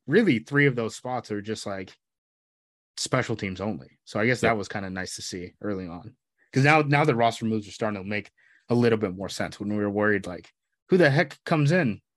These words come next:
Speaker 1: on, on third and long at safety?
Speaker 2: <laughs>
Speaker 1: Like,
Speaker 2: Yep.
Speaker 1: oh, they were just not gonna play that guy.
Speaker 2: Yep. Yeah, and it's, it, it, the, the decision to, uh,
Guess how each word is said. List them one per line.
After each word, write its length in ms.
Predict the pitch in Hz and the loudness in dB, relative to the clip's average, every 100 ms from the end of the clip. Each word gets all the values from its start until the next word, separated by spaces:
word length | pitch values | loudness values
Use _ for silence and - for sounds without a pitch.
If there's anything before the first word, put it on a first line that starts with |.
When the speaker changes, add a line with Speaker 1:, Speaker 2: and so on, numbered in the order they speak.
| - | -6
Speaker 1:
on, 280 | 120 120 110 | -2 -2 -2
on 340 | 127 117 113 _ - | -4 -4 -6 _ -2
third 200 | 160 151 | 0 0
and 120 | 147 | 0
long 280 | 156 147 123 | -2 -2 -2
at 100 | 107 | -6
safety? 340 | 143 156 143 | -6 -8 -4
Speaker 2:
<laughs> 380 | 117 - 131 - - | -4 0 -2 -2 -8
Speaker 1:
Like, 120 | 101 | 2
Speaker 2:
Yep. 120 | 107 | 2
Speaker 1:
oh, 80 | 101 | 2
they 140 | 98 | -2
were 120 | 117 110 | -2 -2
just 200 | 110 117 | -2 -4
not 120 | 101 | -4
gonna 120 | 92 | -6
play 160 | 101 98 | -10 -10
that 160 | - | -10
guy. 180 | 82 - _ _ _ _ | -16 -18 _ _ _ _
Speaker 2:
Yep. 220 | 90 90 - _ - - - - | 0 0 -4 _ -20 -18 -10 4
Yeah, 240 | 151 147 | 8 8
and 160 | 143 135 | 6 2
it's, 300 | 131 - - - _ | 0 -2 -6 -12 _
it, 340 | 107 - 131 | -8 -6 -8
it, 100 | 123 | -4
the, 240 | 113 113 104 | 2 2 2
the 260 | 117 113 104 | 2 2 2
decision 580 | 110 139 123 113 107 | 2 4 2 2 -2
to, 420 | 101 107 101 95 92 | -2 0 0 2 2
uh, 420 | 90 87 87 | 2 2 0